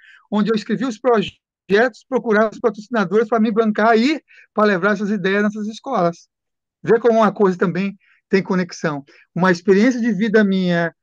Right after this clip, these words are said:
da minha infância e adolescência que foi desafiante, foi violenta, possibilitou, por exemplo,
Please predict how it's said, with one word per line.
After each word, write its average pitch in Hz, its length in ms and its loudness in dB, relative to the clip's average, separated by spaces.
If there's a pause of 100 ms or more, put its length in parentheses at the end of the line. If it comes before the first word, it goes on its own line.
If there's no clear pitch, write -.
(280)
da 170 100 2
minha 170 300 2
infância 170 420 -2
e - 20 2
adolescência 160 640 -2
que 156 220 -10 (320)
foi 185 160 2
desafiante, 175 760 0 (240)
foi 240 180 2 (240)
violenta, 190 1000 2 (1080)
possibilitou, 214 880 2
por 196 180 2
exemplo, 185 720 0